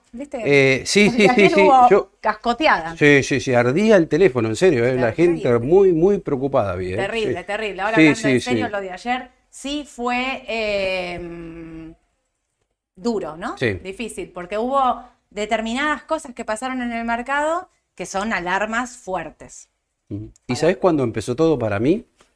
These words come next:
Speaker 1: ¿Cuándo?
Speaker 2: El viernes que se conoció el dato de inflación, el siete coma siete.
Speaker 1: Sí, ahí arrancó todo.
Speaker 2: Veníamos mal, pero es como que a partir de ahí
Speaker 1: Explotó.
Speaker 2: parece que la crisis se empezó a acelerar.
Speaker 1: Sí. ¿Se me escucha bien? ¿O te-, con el micrófono estoy bien, no? Sí, ok,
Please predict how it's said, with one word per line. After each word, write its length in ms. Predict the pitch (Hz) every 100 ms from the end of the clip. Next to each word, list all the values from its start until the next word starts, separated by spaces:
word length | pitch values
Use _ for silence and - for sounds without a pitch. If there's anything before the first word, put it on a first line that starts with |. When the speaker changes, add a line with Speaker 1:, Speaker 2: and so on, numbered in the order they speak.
| _ -
Speaker 1:
¿Cuándo? 200 | 127 131
Speaker 2:
El 80 |
viernes 420 | 131 170 190 180 156
que 120 | 123
se 120 | 131
conoció 280 | 120 117 147
el 100 | 139
dato 140 | 147
de 60 | 131
inflación, 440 | 120 123 113 104
el 80 | 101
siete 300 | - 147 139
coma 200 | 117 113
siete. 360 | - - - 98
Speaker 1:
Sí, 40 |
ahí 260 | 98 170 170
arrancó 320 | 156 156 -
todo. 120 | -
Speaker 2:
Veníamos 480 | 120 135 175 180 160
mal, 380 | 160 190 214 208
pero 180 | - 135
es 60 | 143
como 300 | 151 147 135
que 100 | 127
a 40 |
partir 440 | 123 143 123 - 156
de 80 |
ahí 80 | 160
Speaker 1:
Explotó. 260 | 214 156 175
Speaker 2:
parece 120 | 226 160
que 100 | 151
la 160 | 143
crisis 420 | 208 180 202 - 175
se 60 |
empezó 260 | 143 131 156
a 40 |
acelerar. 460 | 143 131 127 101 101
Speaker 1:
Sí. 300 | - 170 160
¿Se 140 | - 190
me 60 |
escucha 320 | 196 262 262
bien? 320 | 185 185 302 302
¿O 260 | 185 175 170
te-, 140 | 170
con 160 | 170 165
el 80 | 165
micrófono 320 | 175 240 226
estoy 180 | 190 185
bien, 220 | 185 160
no? 180 | 320 - _ _
Sí, 140 | 156 -
ok, 160 | 156